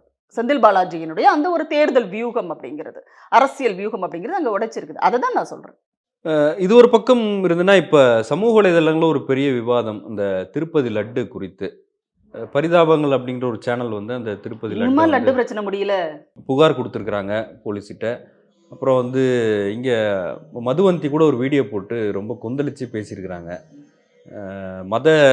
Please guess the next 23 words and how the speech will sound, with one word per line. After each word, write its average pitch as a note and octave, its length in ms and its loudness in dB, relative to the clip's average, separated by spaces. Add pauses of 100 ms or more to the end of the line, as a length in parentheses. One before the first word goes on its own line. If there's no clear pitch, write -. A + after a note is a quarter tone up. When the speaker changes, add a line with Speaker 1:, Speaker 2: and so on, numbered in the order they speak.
(140)
Speaker 2:
நம்பிக்கைகளை A#2+ 540 -6
இப்படியா A2+ 340 -4
புண்படுத்துறது?" F#2+ 840 -12
அப்படின்னு. D#2 500 -20 (680)
அ, G#2+ 320 -14
இந்த A2 220 -12
சர்ச்சை C3+ 300 -2
ஏன்னு C3 340 -4
நினைக்கிறீங்க? E2+ 340 -14 (400)
Speaker 1:
இந்த F3 140 -10
பிரச்சனை A3 440 -2
வெளியில A3 240 2
வந்த F#3+ 260 0
உடனேயே F#3+ 380 -2
வந்து F3+ 260 -8
நான் E3+ 160 -6
ஒரு, D#3+ 500 -10
அ, C#3+ 40 -12
YouTube D#3+ 480 -10
சேனல்ல D#3 240 -8
பேசும்போது D#3+ 320 -14
நான் D#3 100 -12
சொன்னேன், D3+ 440 -14